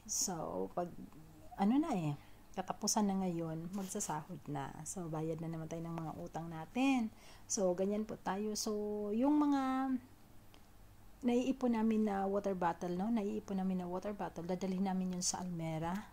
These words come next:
Tapos, i-ano namin yun doon, ah, ipapasok, may machine talaga siya dito na ipapasok lang siya. Tapos, every bottle, mayroon siyang points. So, two points,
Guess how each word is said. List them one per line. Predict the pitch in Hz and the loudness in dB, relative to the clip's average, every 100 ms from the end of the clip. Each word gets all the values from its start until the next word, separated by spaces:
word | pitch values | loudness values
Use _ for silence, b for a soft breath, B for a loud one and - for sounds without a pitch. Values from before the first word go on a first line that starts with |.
| B B B - | B B B -8
Tapos, | 240 240 226 - | -4 0 0 0
i-ano | 240 214 220 214 | 0 4 4 4
namin | 202 196 190 | 2 2 0
yun | 185 | 0
doon, | 185 170 160 160 175 185 - 175 | -2 -4 -4 -4 -8 -12 -6 -2
ah, | 170 170 170 - - - - 190 | -2 -2 -6 -8 -18 -20 -18 -4
ipapasok, | 208 226 208 - | -2 0 -2 2
may | 254 254 | 4 4
machine | 233 - 214 214 | 4 2 0 0
talaga | 196 185 185 | -2 -2 -4
siya | - 180 | -4 -6
dito | 180 - 165 | -6 -6 -6
na | 160 165 B B B - | -8 -10 B B B -10
ipapasok | 233 214 214 196 - 208 190 | -6 -2 2 2 2 -2 -2
lang | 185 | 0
siya. | 185 175 | -2 -4
Tapos, | 180 175 - 170 - - | -4 -6 -6 -4 -4 -4
every | - 214 196 208 220 214 208 202 190 165 | 0 0 0 4 4 4 0 -2 -4 0
bottle, | 185 185 - 170 160 165 190 | 2 2 0 -4 -2 -2 -2
mayroon | 196 185 185 196 | 2 4 4 2
siyang | - 185 180 | 0 -2 -2
points. | - 165 165 156 - | -6 -4 -4 -4 -4
So, | 185 - | -6 0
two | 269 269 - | 0 0 0
points, | 214 202 190 - | 0 2 0 -2